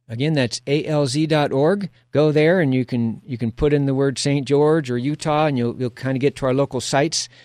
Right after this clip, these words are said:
But that's the place for all things Alzheimer's, including signing up for our walk and taking part in that.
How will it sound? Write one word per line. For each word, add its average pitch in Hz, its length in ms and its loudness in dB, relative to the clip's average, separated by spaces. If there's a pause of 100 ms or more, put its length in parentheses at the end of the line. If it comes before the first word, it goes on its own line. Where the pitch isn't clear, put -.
(140)
But 120 140 -2
that's 131 280 0
the 123 100 -8
place 135 340 2
for 110 160 -6
all 131 160 0
things 127 400 -4
Alzheimer's, 147 680 0
including 123 400 -2
signing 135 420 0
up - 160 -4
for 135 160 0
our 120 140 4
walk 151 440 2
and 107 120 -6
taking 117 320 -6
part 139 260 0
in 120 140 0
that. 131 340 2